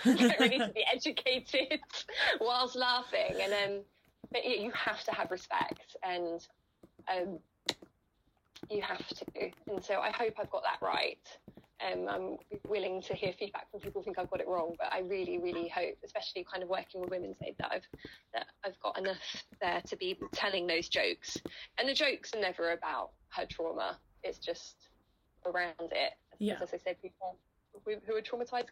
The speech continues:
Speaker 1: can be really funny and can have a laugh with their friends and make Dawson's Creek memes.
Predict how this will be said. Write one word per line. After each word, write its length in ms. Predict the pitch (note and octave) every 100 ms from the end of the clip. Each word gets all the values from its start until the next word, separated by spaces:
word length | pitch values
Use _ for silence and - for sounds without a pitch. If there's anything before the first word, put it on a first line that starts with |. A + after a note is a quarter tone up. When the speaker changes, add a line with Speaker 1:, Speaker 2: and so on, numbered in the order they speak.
| -
Speaker 1:
can 160 | A3 A3
be 160 | A3+ A3
really 260 | G#3+ G#3
funny 480 | G#3 G#3+ A#3 - F#3 - - - - -
and 160 | G3 F#3+ - -
can 200 | F#3+ F#3
have 160 | F3+ F#3
a 60 |
laugh 180 | F3+ F3 F3+
with 80 | F3+
their 160 | F3
friends 520 | F3 F#3 D#3 D3+ D#3 -
and 260 | D#3 D#3 D#3+ _ _ _ _ _ F3+
make 200 | E3 -
Dawson's 380 | E3+ - E3+
Creek 300 | - F#3+ D#3+ -
memes. 640 | - D3 C#3+ - -